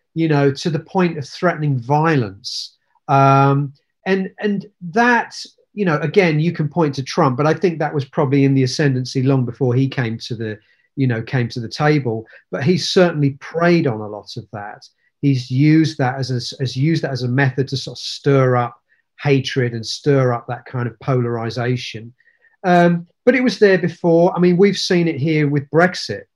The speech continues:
You know, I don't know how you, how aware you are of what's been going on in the U K with the whole Brexit thing. But there was, again, this s-, similar strength of feeling, um, on both sides, you know, that I've never experienced before in my life.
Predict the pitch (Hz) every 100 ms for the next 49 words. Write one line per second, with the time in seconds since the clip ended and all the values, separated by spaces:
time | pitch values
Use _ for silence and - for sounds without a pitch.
0 | _ 139 123 123 151 135 143 135 139 147
1 | 123 143 123 135 139 139 135 135 131 127
2 | 127 139 - - 110 135 131 123 131 135
3 | 117 110 _ _ _ _ 147 135 127 127
4 | 131 123 135 131 127 123 123 120 135 131
5 | - 131 123 - - _ - 208 208 220
6 | 202 196 208 262 208 175 - - 214 139
7 | - - 254 240 214 196 - - 180 196
8 | 214 160 - 147 - _ _ 190 240 226
9 | 123 98 _ _ _ _ _ _ 160 156
10 | 151 156 156 165 139 175 175 170 - 175
11 | 185 110 101 - - - 139 147 120 110
12 | 113 117 _ _ _ 156 202 196 202 202
13 | 214 226 220 185 - - 190 185 147 -
14 | - - 123 107 131 139 139 139 139 107
15 | 101